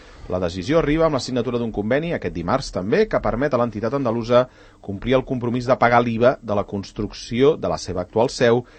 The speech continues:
que va anar a càrrec en el seu moment de l'empresa municipal d'habitatge. També ho vam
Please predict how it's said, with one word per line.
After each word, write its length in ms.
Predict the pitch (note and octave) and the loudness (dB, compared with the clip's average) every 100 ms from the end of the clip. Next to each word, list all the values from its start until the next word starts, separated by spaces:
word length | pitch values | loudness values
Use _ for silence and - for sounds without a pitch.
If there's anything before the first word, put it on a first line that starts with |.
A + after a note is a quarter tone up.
| - - | -20 -6
que 80 | |
va 140 | G2 G2+ | 0 0
anar 140 | G#2+ G2+ | 2 -2
a 80 | |
càrrec 400 | G2+ G2 G#2+ G#2 | 0 0 0 -2
en 80 | G2 | -4
el 80 | F2 | -6
seu 160 | - G#2+ | -4 -4
moment 240 | F#2 G2+ | -4 -4
de 80 | F#2+ | -2
l'empresa 640 | E2+ E2+ F#2 F2 G2 F#2 - | -4 -6 -6 -4 -4 -6 -6
municipal 720 | A2 A2+ F#2+ - D#2 E2 D#2+ D#2+ - | -6 -6 -6 -10 -8 -6 -6 -8 -18
d'habitatge. 560 | D#2 D#2+ D2 - - | -14 -12 -14 -16 -20
També 160 | - E2 | -18 -14
ho 80 | |
vam 80 | D#2+ | -14